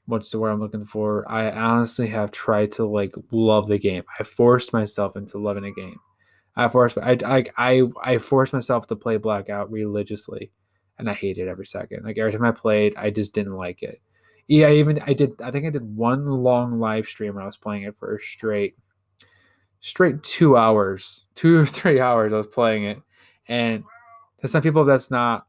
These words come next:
a lot, long time, but I, I came to the point where I just didn't care. And I was like, "Oh, this, this game just really, this game just doesn't have the flavor or textures that I really like."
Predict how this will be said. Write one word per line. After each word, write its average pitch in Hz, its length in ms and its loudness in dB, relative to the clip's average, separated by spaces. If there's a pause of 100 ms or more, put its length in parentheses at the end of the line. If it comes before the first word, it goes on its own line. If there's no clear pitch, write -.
(100)
a - 100 -14
lot, 104 340 -6
long 113 280 -6
time, 117 480 -6 (1300)
but 110 360 0 (160)
I, 127 180 -2 (280)
I 139 60 -2
came 139 200 -2
to 131 80 -2
the 127 80 0
point 123 260 -2
where 120 100 2
I 113 140 2
just 110 300 -6
didn't 110 280 -4
care. 107 480 -2 (600)
And 104 400 -4
I 98 180 -10
was 104 180 -6
like, 104 160 -4
"Oh, 127 180 4
this, 127 320 4
this 127 200 2
game 120 280 0
just 110 180 -2
really, 107 300 -2
this 113 180 -8
game 113 300 -2
just 110 340 -10 (160)
doesn't 117 320 2
have 107 240 -4
the 107 60 -12
flavor 107 360 -2
or 104 40 -2
textures 110 500 -4
that 104 100 0
I 101 60 -2
really 101 260 0
like." 95 500 -8